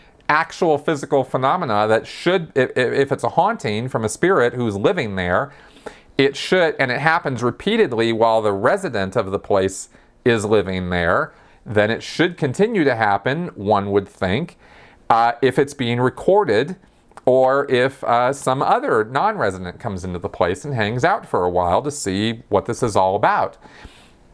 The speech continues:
I mean, theoretically, the ghost could go hide, like my cat Seven does. <laughs> Every time somebody comes around, you can't find Seven at all. He's hiding in the bathtub. So perhaps ghosts do that too,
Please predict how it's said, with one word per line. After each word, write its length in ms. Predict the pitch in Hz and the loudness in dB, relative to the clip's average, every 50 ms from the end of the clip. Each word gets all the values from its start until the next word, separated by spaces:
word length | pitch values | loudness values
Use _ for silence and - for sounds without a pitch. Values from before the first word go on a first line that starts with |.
| - | -2
I 80 | 117 117 | 0 0
mean, 180 | 113 110 110 | 2 0 -2
theoretically, 680 | - - 156 135 113 107 123 160 175 - - 120 110 117 | 0 2 4 4 4 4 2 2 0 0 0 0 0 0
the 100 | 123 131 | 0 0
ghost 320 | - 107 98 101 - - | 0 2 2 2 0 -4
could 160 | - 110 101 - | -10 -8 -2 0
go 180 | 101 92 95 | 2 2 2
hide, 500 | 95 - 107 90 82 87 98 117 131 - _ _ - - _ _ - | 0 0 0 0 0 0 0 0 -2 -4 _ _ -20 -20 _ _ -2
like 200 | - 113 104 - | 0 0 0 0
my 140 | - 104 101 | -2 -4 -4
cat 460 | - - 131 104 98 - - _ _ | -2 0 0 0 0 0 -6 _ _
Seven 380 | - - 143 139 139 139 123 117 | -2 2 2 2 2 0 -2 2
does. 360 | 110 107 110 139 175 180 175 - - - - - | 2 4 4 4 2 0 -4 -8 -8 -10 -16 -20
<laughs> 160 | - - - | -16 -2 0
Every 340 | 214 170 165 - 190 165 160 | 0 0 0 0 -4 -4 -4
time 320 | - - 170 156 151 147 | -2 0 0 0 0 -2
somebody 380 | - - 147 135 139 127 127 123 | -4 -6 -2 -2 0 -2 -2 -2
comes 300 | - 147 131 123 120 127 | -2 -2 -2 -2 -2 -2
around, 420 | 123 127 143 147 135 123 120 135 - - - - - - - | -2 0 0 0 0 0 -2 -6 -14 -20 -20 -20 -18 -12 -2
you 120 | - - 147 | -2 -2 0
can't 280 | - 175 151 - - | 0 0 -2 -2 -2
find 320 | - 143 139 127 120 113 - | -2 0 0 0 -2 -6 -2
Seven 300 | - 143 127 117 113 104 | 2 2 2 2 0 -2
at 100 | 101 107 | 0 2
all. 260 | 120 113 98 92 95 | 2 4 4 2 0
He's 180 | 110 113 110 | 0 -2 -2
hiding 300 | 123 113 113 110 104 104 | 0 0 0 0 -2 -4
in 100 | 104 98 | -6 -6
the 60 | 95 87 | -2 0
bathtub. 540 | 110 117 117 113 - - 101 87 87 85 - _ - - - - - - - | 2 2 0 0 -4 -6 -4 -4 -4 -6 -10 _ -20 -20 -20 -20 -20 -20 -14
So 280 | - - - 185 190 196 | -8 0 2 2 2 2
perhaps 540 | 196 - 214 190 165 135 139 143 - - - | 0 0 0 2 2 2 2 0 -2 -8 -4
ghosts 460 | - 117 117 127 - - - - - | 0 0 0 0 -2 -8 -18 -20 -16
do 180 | - 117 110 104 | -8 -6 -2 2
that 300 | 113 113 120 120 - _ | 2 2 2 0 -4 _
too, 460 | - - 104 90 87 104 139 175 170 | -6 -4 -2 0 0 -2 -2 -4 -6